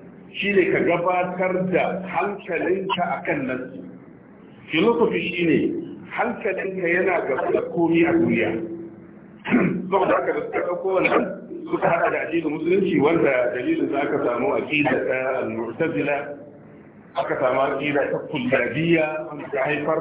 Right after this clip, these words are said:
da aqidar al-ash'ariyya. Waɗannan aqidu yanzu sun cuɗanya, sun, sun wato tabbata a cikin aqidar al-ash'ariyya a yanzu. Ba a samu su sai dai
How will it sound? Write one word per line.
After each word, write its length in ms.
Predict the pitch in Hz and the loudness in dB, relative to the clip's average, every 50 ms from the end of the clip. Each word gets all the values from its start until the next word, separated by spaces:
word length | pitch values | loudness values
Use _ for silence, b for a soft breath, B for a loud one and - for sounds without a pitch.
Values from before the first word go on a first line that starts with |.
| 151 - | 0 0
da 120 | 147 135 - - - 123 | 0 2 2 2 0 0
aqidar 440 | 123 - - - 165 156 156 151 143 | -2 -2 -4 -4 -4 -2 -2 -2 -2
al-ash'ariyya. 880 | 127 120 - - - 147 139 - - 135 135 139 156 175 185 185 180 180 180 185 185 - - - - - - - - - - - | -2 -2 -2 -2 -2 -4 -4 -4 -4 -4 -4 -2 -2 0 0 0 0 0 -2 -4 -6 -10 -12 -14 -18 -18 -18 -18 -18 -18 -14 -6
Waɗannan 560 | 117 123 151 - 185 180 165 165 165 165 165 | 0 2 2 2 2 2 0 0 -2 -2 -2
aqidu 580 | 160 147 - - 139 135 143 175 220 - 330 - | -4 -6 -4 -4 -2 0 2 2 2 2 0 -2
yanzu 280 | - - 131 127 139 - - | -2 -2 0 0 0 -2 -2
sun 200 | - 170 165 165 165 170 170 170 - - - - - - - - - - - - - - - - - | 0 0 2 2 4 2 2 2 0 -2 -6 -8 -10 -12 -14 -16 -16 -16 -16 -16 -18 -20 -20 -14 -8
cuɗanya, 960 | - - 165 156 151 147 170 180 185 185 180 165 143 127 113 120 - - - - | -2 2 2 2 4 2 2 2 2 2 0 0 0 -2 -4 -6 -8 -12 -14 -12
sun, 180 | - 160 160 160 160 165 160 160 | -8 -6 -4 -4 -2 -4 -4 -2
sun 180 | 160 160 165 170 165 160 165 170 165 170 | 0 2 2 4 2 2 0 0 -2 0
wato 400 | 135 135 127 123 123 131 127 - | 2 2 2 2 0 -2 -2 -2
tabbata 340 | 143 131 - - - - | -4 -2 -2 -2 0 0
a 100 | - - - | 0 -2 -4
cikin 200 | - - - - | -4 -6 -6 -4
aqidar 380 | - - - - - - - - | -4 -4 -2 0 2 2 2 4
al-ash'ariyya 960 | - - 127 - 131 - - - - - 127 127 147 143 143 180 190 180 170 | 2 0 0 -2 -4 -4 -4 -4 -4 -4 -4 -4 -4 -2 -2 0 0 0 0
a 120 | 147 135 139 | 0 0 -2
yanzu. 300 | 131 123 127 - 147 156 - - - - - - - - | -2 -4 -6 -6 -8 -8 -10 -12 -16 -18 -18 -18 -16 -12
Ba 180 | - - 160 | -6 -2 0
a 160 | 180 185 - 170 | 0 0 0 -2
samu 240 | 160 165 160 151 | -2 -2 -2 -4
su 100 | 143 - - - | -6 -8 -12 -12
sai 140 | - - | -8 -4
dai 320 | 143 147 147 147 147 147 | -2 -2 0 -2 -2 -4